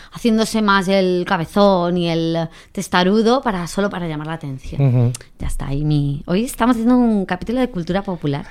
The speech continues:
Speaker 2: Bueno, pero ya lo haremos llegar a
Speaker 1: Ya.
Speaker 2: lo que somos nosotros.
Speaker 1: Todo acaba en libros,
Speaker 2: <laughs> Que
Speaker 1: no os
Speaker 2: somos
Speaker 1: preocupéis.
Speaker 2: libros.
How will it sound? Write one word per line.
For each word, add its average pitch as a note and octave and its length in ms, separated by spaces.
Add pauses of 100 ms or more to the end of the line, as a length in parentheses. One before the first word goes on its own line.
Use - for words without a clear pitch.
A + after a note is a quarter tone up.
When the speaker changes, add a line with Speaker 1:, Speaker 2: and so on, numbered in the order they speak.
Speaker 2:
Bueno, D3 180
pero A#2 140
ya G#2+ 160
lo C#3 140
haremos C3+ 480
llegar F3+ 380
a C3 340
Speaker 1:
Ya. B2 60
Speaker 2:
lo A#2+ 120
que A#2+ 140
somos C#3 320
nosotros. C#4+ 340
Speaker 1:
Todo F#4 100
acaba A3+ 680
en D#3 280
libros, D3+ 440
Speaker 2:
<laughs> - 40
Que D3 100
Speaker 1:
no - 20
os C#3 40
Speaker 2:
somos D#3+ 160 (120)
Speaker 1:
preocupéis. B2+ 200
Speaker 2:
libros. A#2+ 360